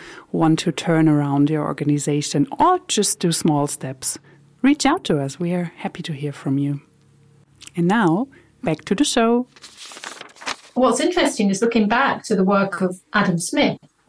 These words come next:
Speaker 2: the Scottish econ-, Scottish economist. He already wrote in, I don't know, when was it, the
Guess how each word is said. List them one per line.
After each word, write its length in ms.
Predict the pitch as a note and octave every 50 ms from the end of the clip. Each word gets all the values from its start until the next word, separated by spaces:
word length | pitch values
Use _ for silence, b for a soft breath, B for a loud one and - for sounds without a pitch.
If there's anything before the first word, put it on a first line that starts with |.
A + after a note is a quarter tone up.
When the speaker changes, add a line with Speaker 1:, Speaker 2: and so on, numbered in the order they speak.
| _ -
Speaker 2:
the 60 | - F#3
Scottish 420 | - - G#3+ G3+ - F#3+ - -
econ-, 440 | G3+ F#3 - - B3+ B3+ B3+ - -
Scottish 380 | - - G3+ F#3+ - G#3 -
economist. 640 | G#3+ - - D4 E4 C4 G3+ F3 E3+ - - - - _ _ _ _ _ _ _ _ _ _ _ _ _ -
He 160 | - G3+ G3
already 240 | G3+ A3 A3 G3+ F#3
wrote 320 | E3+ F#3 G3+ G3+ G3+ -
in, 240 | F#3+ F3+ E3+ E3+ E3+
I 140 | - F3+ - _ -
don't 0 |
know, 100 | F#3+ F#3 F#3+ F#3+
when 80 | F#3 F#3+
was 120 | F#3 F3+
it, 200 | G3+ F#3+ D#3 -
the 360 | F3+ F3 F3 D#3 - - -